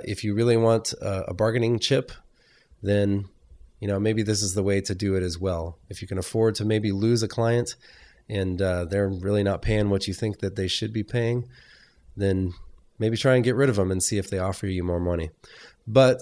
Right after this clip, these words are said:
uh, bottom line here is, if somebody is being difficult, then yes, you know, once you finish all your projects with them, you can go ahead and, and fire them. You can get rid of 'em. And you can tell 'em the reason for that, or you can not tell them the reason for that. It's really up to you.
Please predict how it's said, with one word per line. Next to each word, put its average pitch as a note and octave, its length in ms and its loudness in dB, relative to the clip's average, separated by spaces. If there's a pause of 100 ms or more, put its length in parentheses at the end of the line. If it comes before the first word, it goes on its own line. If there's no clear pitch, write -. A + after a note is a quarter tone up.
(120)
uh, G#2+ 200 2
bottom B2+ 240 6
line A#2 160 6
here A2 180 4
is, G2+ 420 0 (1000)
if A#2 140 -2
somebody B2 340 2
is A2+ 140 0
being G#2+ 240 2
difficult, G2+ 640 -4 (920)
then G#2+ 200 0
yes, G2 480 0
you G#2 80 -6
know, F#2+ 120 0
once A2 280 0
you A#2+ 40 -6
finish A#2+ 300 -2
all A#2 80 -2
your G#2 100 -2
projects G2+ 460 -2
with F#2+ 160 -6
them, F#2+ 300 -4 (680)
you G#2+ 220 -8
can B2 160 -2
go B2 120 0
ahead A#2+ 220 2
and, A#2 240 0
and A2 140 -2
fire B2 240 0
them. F2+ 160 -2
You F2+ 60 -4
can G2+ 140 -4
get G2+ 120 -6
rid G#2+ 160 -2
of F2+ 80 -2
'em. E2+ 180 -4 (300)
And G#2+ 80 -2
you G#2 80 -2
can A2 160 -2
tell A2+ 240 0
'em A2 280 -2 (800)
the G#2+ 100 -4
reason B2+ 300 0
for B2 140 -4
that, D3 260 0
or A2+ 180 -2
you A2 120 -4
can A#2+ 180 0
not C3+ 180 0
tell A2+ 160 0
them F#2+ 100 0
the F2 60 -4
reason E2+ 260 -6
for F#2 120 -10
that. F2+ 180 -4
It's F#2 160 -8
really B2+ 220 -2
up F#2+ 100 -6
to F2 100 -10
you. F2 420 -4